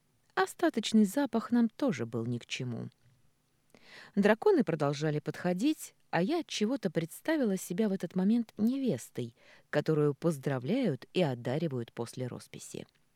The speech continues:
Была как-то на свадьбе, видела этот процесс. Драконы даже выстроились в очередь,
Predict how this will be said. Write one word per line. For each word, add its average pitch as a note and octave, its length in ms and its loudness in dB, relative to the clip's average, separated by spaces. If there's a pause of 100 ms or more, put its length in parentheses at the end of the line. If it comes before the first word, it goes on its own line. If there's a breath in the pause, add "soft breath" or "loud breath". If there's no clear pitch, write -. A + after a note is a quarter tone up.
(680 loud breath)
Была D4+ 320 6
как-то - 280 -6
на D3+ 140 0
свадьбе, A#2+ 560 -4 (220)
видела E3 580 0
этот C3 280 -4
процесс. - 600 -8 (640 loud breath)
Драконы F3+ 520 4
даже D#3+ 280 4
выстроились F#3 680 0
в F#3+ 100 -4
очередь, A#2+ 540 -2